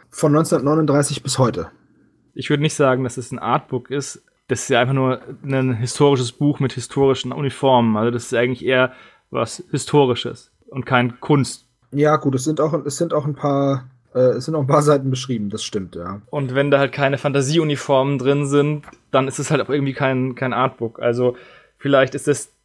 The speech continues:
Speaker 2: diese w-, teilweise extrem schönen Zeichnungen zu machen, zwar auch Kunst, aber es ist halt, ähm, für mich jetzt nicht ein Artbook,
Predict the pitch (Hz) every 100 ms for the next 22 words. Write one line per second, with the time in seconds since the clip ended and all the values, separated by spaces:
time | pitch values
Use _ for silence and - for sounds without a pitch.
0 | - 139 143 139 - 135 139 - - _
1 | _ _ - 135 139 135 139 135 - -
2 | - 139 135 143 139 135 143 139 147 135
3 | 139 127 131 123 113 143 - 165 160 165
4 | - - 131 127 120 147 147 135 139 -
5 | 143 139 139 139 - _ _ - 139 139
6 | 147 151 151 - 147 - - 147 139 143
7 | - 120 117 -